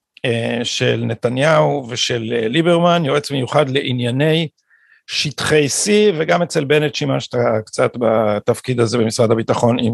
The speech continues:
כי, אה, הוצעה לך עבודה, אבל לא חתמו איתך על חוזה. אני אחסוך מלעשות פה איזה בדיחה על בנט והתחייבויותיו, ברשותך, אה,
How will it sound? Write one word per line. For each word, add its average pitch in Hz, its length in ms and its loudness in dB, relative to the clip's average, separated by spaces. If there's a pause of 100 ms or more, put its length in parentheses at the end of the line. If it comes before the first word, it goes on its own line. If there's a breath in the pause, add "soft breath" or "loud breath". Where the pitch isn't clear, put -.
כי, 113 420 -4 (600 loud breath)
אה, 113 200 4
הוצעה 123 320 0
לך 123 180 2
עבודה, 110 340 2
אבל 101 160 -2
לא 107 400 0 (240)
חתמו - 720 -4
איתך - 200 -2
על 113 120 4
חוזה. 120 460 2
אני 165 400 0 (520)
אחסוך - 440 0
מלעשות 110 480 0
פה 98 400 0 (340)
איזה 107 520 0 (800 loud breath)
בדיחה 110 520 2
על 104 300 -2
בנט 113 380 0
והתחייבויותיו, 104 840 0
ברשותך, 98 460 -6 (680 loud breath)
אה, 120 220 4